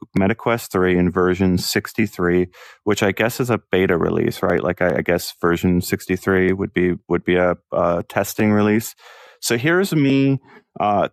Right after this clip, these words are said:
clicking the pause button on eye tracking, a very significant safety feature on the MetaQuest ecosystem. And here I am on an App Lab app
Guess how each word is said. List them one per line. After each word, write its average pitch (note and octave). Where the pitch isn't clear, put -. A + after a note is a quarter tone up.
clicking F#3
the F3
pause A#2
button A2
on G2+
eye F#2
tracking, G2+
a G2
very A#2
significant B2
safety F2
feature F2+
on F2
the F2
MetaQuest E2+
ecosystem. F2
And F#2+
here G2+
I F#2+
am F2+
on F2+
an E2+
App E2
Lab F2
app E2+